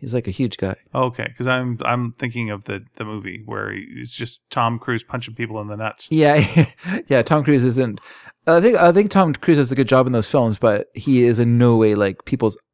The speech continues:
Speaker 1: idea of who Reacher is.
Speaker 2: Okay.
Speaker 1: Like, Reacher would be more like a young Dolph Lundgren kind of a guy, like a big, big guy, like a big
Speaker 2: Okay.
Speaker 1: man, like a.
Speaker 2: So
Speaker 1: and
Speaker 2: what motivates Reacher? Like, what's it, why does he get into trouble and what does he do?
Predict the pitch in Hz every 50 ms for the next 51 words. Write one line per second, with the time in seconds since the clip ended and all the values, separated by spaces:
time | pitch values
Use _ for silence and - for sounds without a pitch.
0 | _ - 110 107 101 113 113 107 104 98 104 98 101 - - 135 117 104 117 110
1 | - - - 101 101 101 95 95 92 - - - - _ _ _ - 127 123 -
2 | - 113 110 139 127 156 190 190 220 185 151 147 151 147 143 131 123 120 113 123
3 | 113 113 117 117 117 110 104 113 107 107 - - 104 104 104 104 98 92 87 90
4 | 87 - 95 90 90 87 90 - - - - - 92 95 98 95 - - 117 107
5 | 98 95 - - - _ _ _ _ _ _ - 143 117 98 90 92 82 - -
6 | - 101 - 90 87 110 107 101 92 - - 107 147 156 - 127 110 104 120 -
7 | 101 98 85 80 85 85 87 90 - 85 95 - _ _ _ _ _ _ _ _
8 | _ _ _ _ - 175 110 190 208 - 139 143 151 160 170 156 147 143 143 135
9 | 120 - - - 117 113 123 127 120 - - 107 101 - - 110 107 - 131 131
10 | 131 - - 127 117 110 120 123 127 123 120 117 123 117 110 110 104 104 104 101
11 | 101 104 - 117 120 - 117 110 104 - - 120 110 104 110 107 104 101 107 110
12 | - 107 107 110 104 95 - 95